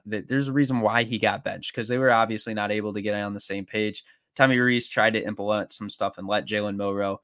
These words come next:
be a little bit more of, you know, the player that he could be with a different O C or a different type of scheme.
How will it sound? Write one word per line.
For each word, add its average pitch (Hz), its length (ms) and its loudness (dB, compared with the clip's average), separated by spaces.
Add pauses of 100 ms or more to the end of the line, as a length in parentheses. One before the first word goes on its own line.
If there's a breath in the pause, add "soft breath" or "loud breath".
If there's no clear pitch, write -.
(340)
be 113 120 0
a 110 60 6
little 107 260 2
bit 104 200 0
more 104 460 -2 (440)
of, 101 380 -2 (140)
you 107 120 -4
know, 104 120 -2
the 101 80 -2
player 104 340 0
that 98 220 -2
he 113 240 -8
could 147 320 -2
be 98 280 0 (560)
with 107 180 -2
a 104 40 -2
different 98 340 0
O 98 140 0
C 95 260 -2
or 95 120 -2
a 92 40 -4
different 92 320 -8
type - 220 -6
of 90 60 -10
scheme. 147 440 2